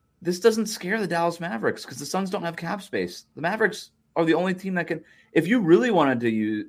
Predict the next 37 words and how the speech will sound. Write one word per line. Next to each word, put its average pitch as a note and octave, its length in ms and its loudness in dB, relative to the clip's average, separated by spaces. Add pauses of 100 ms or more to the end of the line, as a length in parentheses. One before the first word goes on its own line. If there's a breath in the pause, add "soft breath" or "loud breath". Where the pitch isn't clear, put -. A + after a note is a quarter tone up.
(100)
to, A#2+ 180 2
to A#2+ 100 -6
play A#2 160 -2
the G#2+ 80 0
leverage G2+ 320 -4
game, A#2 180 0
you C#3+ 140 6
would F3+ 120 4
play F#3 220 6
the G3 140 -2
Houston G3 320 -2
Rockets - 580 -2
against A2+ 300 -2
the A2 80 -4
Dallas G2 280 -4
Mavericks. F2 340 -10
And G#2+ 40 -8
by B2 120 4
the C3 60 0
way, D#3 140 2
that G2 180 -2
was A2 220 -2
in A2+ 80 -6
Chris G#2+ 200 -8
Haynes' G#2+ 200 -8
report B2 340 -2
that G2+ 140 -4
he A2 140 -8
might G#2 180 -2
also F#2+ 260 -4
take G2 200 -6
a G2 100 -10 (320)
meeting B2 120 2
with A#2+ 80 -2
the A2+ 60 -4
Houston A#2 220 -4
Rockets. D#3 360 -6